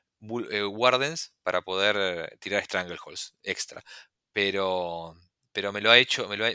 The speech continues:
tengo muchas dudas en el, en, en el, en el build de la lista,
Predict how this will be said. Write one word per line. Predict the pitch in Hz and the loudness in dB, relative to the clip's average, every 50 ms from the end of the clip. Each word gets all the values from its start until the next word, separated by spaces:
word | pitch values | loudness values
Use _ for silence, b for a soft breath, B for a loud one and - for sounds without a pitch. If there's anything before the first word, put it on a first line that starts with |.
| - - - | -6 -8 -8
tengo | 127 127 135 | -6 -6 -6
muchas | 135 139 139 - 117 110 | -6 -6 -6 -6 -6 -4
dudas | 120 127 139 139 - - | -4 -4 -2 -2 -4 -4
en | 113 | -4
el, | 101 95 92 - - | -4 -4 -4 -6 -6
en, | - 98 98 98 98 95 | -8 -8 -8 -8 -10 -10
en | 92 - - 98 95 92 | -8 -8 -6 -8 -8 -6
el, | 92 92 90 87 90 92 92 95 - | -4 -4 -4 -4 -6 -10 -12 -14 -16
en | - 95 95 | -14 -12 -10
el | 95 95 95 | -10 -8 -8
build | 104 110 117 | -10 -8 -6
de | 117 113 | -4 -2
la | 113 113 | -2 -2
lista, | 120 - - - 131 131 143 | -2 -4 -4 -2 -2 -2 -2